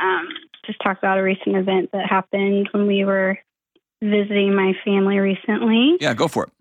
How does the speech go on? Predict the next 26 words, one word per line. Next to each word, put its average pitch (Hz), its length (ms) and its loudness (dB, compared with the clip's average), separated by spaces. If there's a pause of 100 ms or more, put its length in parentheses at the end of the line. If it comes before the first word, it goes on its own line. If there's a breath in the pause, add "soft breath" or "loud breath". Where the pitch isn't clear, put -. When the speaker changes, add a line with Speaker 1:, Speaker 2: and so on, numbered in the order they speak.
(160)
Speaker 1:
Um, 220 560 0 (380)
all 226 160 2
right. 202 380 0 (640 loud breath)
So, 220 580 2 (1300 loud breath)
um, 214 600 0 (1400)
so 226 420 -2
we 254 240 2
face, 285 200 0 (220)
we 226 600 -2
faced 269 260 0
these 247 160 0
issues 214 480 0 (140)
several 202 220 -2
times 190 280 0
when, 196 160 -2 (380)
when 202 200 2
we 196 120 2
visit 202 320 -4
my 190 160 0
family, 190 400 2
but 180 180 -2 (600 loud breath)
became 262 340 2
a 240 80 2
little 220 220 0
more 196 440 2
obvious 185 400 0